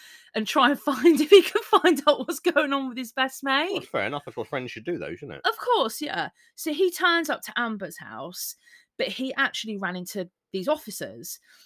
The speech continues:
Speaker 1: So he starts kind of speaking to these officers, and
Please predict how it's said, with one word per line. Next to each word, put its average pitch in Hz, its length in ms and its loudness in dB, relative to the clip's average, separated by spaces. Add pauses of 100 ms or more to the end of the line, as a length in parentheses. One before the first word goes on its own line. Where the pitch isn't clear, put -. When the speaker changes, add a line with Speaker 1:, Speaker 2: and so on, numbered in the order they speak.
(140)
Speaker 1:
So 277 180 -2
he 254 100 -4
starts 359 320 -4
kind 294 200 -6
of 262 60 -8
speaking 233 380 -10
to - 60 -14
these 202 180 -6
officers, 165 720 -6
and 180 280 -4